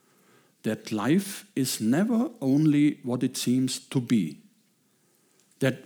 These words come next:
rather still another perspective is possible, and no perspective can exhaust the abundance of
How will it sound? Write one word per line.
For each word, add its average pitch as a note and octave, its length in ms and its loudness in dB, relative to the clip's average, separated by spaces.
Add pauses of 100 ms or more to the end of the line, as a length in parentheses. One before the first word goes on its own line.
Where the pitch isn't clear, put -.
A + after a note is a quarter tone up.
rather C3 760 2 (480)
still A#3+ 600 0
another F#3 480 4
perspective - 1120 -6
is C3 180 -4
possible, - 640 -10 (840)
and D3 220 4
no F#3 340 4
perspective C3+ 1000 -6
can C3+ 300 0
exhaust - 840 -6 (500)
the A#2+ 160 -2
abundance F3 840 0
of B2+ 360 -8